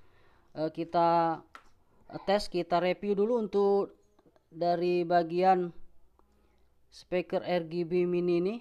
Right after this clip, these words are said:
Kita bisa melihat di sini yaitu ada port tiga koma lima milimeter. Kemudian yang satunya lagi yaitu untuk micro S D,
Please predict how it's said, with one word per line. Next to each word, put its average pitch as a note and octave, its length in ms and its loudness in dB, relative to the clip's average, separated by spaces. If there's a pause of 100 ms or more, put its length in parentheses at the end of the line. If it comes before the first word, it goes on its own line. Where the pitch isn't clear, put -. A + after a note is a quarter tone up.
(140)
Kita D#3+ 240 -4
bisa E3 240 -4
melihat F#3 320 -2
di E3 160 -4
sini E3+ 400 0
yaitu D#3+ 320 -2
ada E3+ 640 0 (1040)
port E3 320 2
tiga D3+ 240 -6
koma D3+ 240 -2
lima D3+ 240 -2
milimeter. D3 800 -2
Kemudian D3 400 -2
yang D3+ 160 -8
satunya D3+ 400 -6
lagi D3 480 -4
yaitu F3 480 -6 (480)
untuk D3 560 -6 (640)
micro D#3 400 -6
S D3 240 -10
D, F#3 320 -4